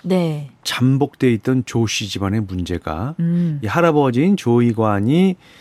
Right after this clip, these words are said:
Speaker 2: 자리에 누우면서 서서히 드러나기 시작하더니
Speaker 1: 네네.
Speaker 2: 조이관이 눈을 감자마자 한꺼번에
Speaker 1: 빵
Speaker 2: 터져
Speaker 1: 터져요.
Speaker 2: 나오죠. 이
Speaker 1: 예.
Speaker 2: 본물 터지듯이. 다들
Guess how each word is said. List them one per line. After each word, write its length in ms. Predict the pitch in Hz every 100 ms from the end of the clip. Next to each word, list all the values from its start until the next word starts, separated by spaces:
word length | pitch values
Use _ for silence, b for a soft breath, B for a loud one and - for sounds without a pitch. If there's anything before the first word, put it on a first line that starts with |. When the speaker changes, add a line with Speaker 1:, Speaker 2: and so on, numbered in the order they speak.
| b -
Speaker 2:
자리에 400 | - 107 123 113
누우면서 640 | 95 95 95 92 104 101
서서히 1000 | - 80 73 71 71 71 69 - 107 123
드러나기 460 | - 110 107 101
시작하더니 600 | 104 110 - 90 104 120 170
Speaker 1:
네네. 500 | 190 175 160 139 - _ _ _ _ _ _
Speaker 2:
조이관이 480 | - 135 147 143 160
눈을 300 | 131 127 147
감자마자 640 | - 113 110 107 92 123 131 _ _ _ -
한꺼번에 480 | - 196 190 135 127 - _ _
Speaker 1:
빵 500 | - 285 233 190 170 156
Speaker 2:
터져 240 | - 180
Speaker 1:
터져요. 40 | 127
Speaker 2:
나오죠. 280 | 104 98
이 80 | 101
Speaker 1:
예. 80 | -
Speaker 2:
본물 220 | 107 104
터지듯이. 540 | 98 92 87 82 - - b b b b b b _
다들 600 | - - 120 165 196 202